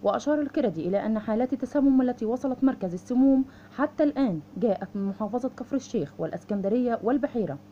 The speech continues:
محذرا من تناول الفسيخ خلال هذه الفترة، لا سيما أن الفيروس يعد شديد الخطورة. بحسب قوله، كان مركز السموم بالإسكندرية قد أصدر بيانا عاجلا أمس بشأن ما جرى رصده من تزايد حالات تسمم الفسيخ،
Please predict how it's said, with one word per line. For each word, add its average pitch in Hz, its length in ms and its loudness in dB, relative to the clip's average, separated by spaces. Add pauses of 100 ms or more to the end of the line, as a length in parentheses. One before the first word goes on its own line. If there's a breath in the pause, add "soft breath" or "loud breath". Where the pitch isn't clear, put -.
(400 loud breath)
محذرا 247 420 0
من 302 220 6
تناول 277 320 6
الفسيخ 262 400 -2
خلال 233 300 0
هذه 208 280 0
الفترة، 233 400 -4 (440 loud breath)
لا 180 80 4
سيما 226 320 6
أن 220 240 0
الفيروس 240 600 2
يعد 208 440 0
شديد 214 360 -2
الخطورة. 240 480 0 (440 loud breath)
بحسب 254 380 -2
قوله، 143 300 0 (800)
كان 226 300 2
مركز 285 280 2
السموم 262 400 6
بالإسكندرية 254 680 2
قد 170 220 -4
أصدر 226 320 4
بيانا 240 400 4
عاجلا 240 440 2 (180)
أمس 254 340 4 (240 loud breath)
بشأن 226 400 0
ما 208 160 0
جرى 233 200 2
رصده 247 380 2
من 214 240 0
تزايد 226 400 2
حالات 220 420 0
تسمم 220 360 0
الفسيخ، 208 480 -4